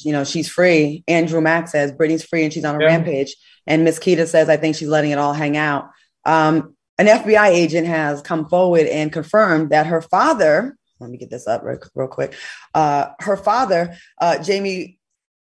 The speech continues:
Speaker 1: uh, I'm sorry, so Jamie Lynn had a secret c-,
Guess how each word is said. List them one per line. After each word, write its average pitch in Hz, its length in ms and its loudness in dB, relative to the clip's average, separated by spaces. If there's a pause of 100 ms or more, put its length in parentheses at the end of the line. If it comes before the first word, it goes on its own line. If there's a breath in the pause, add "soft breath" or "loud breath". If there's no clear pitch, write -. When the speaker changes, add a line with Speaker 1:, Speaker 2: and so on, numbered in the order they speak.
(440)
Speaker 1:
uh, 170 240 -6
I'm 165 100 -12
sorry, 151 220 -2
so 160 120 -8
Jamie 190 260 -2
Lynn 190 140 0
had 175 160 -2
a 170 40 -14
secret 196 420 -8
c-, - 80 -20